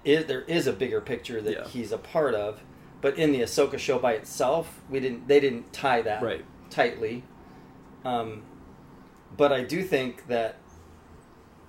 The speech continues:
Speaker 1: the show did a pretty good job. Like, I personally felt like there was a,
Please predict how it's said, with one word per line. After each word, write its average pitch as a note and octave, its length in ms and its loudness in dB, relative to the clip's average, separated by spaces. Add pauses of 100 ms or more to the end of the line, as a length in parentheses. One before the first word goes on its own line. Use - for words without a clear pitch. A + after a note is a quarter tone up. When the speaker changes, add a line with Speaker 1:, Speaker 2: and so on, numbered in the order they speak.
(440)
Speaker 1:
the B2 80 -4
show C3+ 340 4
did C#3 180 2
a C3+ 40 -2
pretty C3+ 200 -2
good B2 180 -6
job. A#2+ 300 2
Like, A#2+ 160 -4
I D3 240 6
personally F#3 540 2
felt A2+ 320 -2
like A2+ 260 -4 (1800)
there C#3 180 4
was B2 240 -2
a, B2+ 140 -6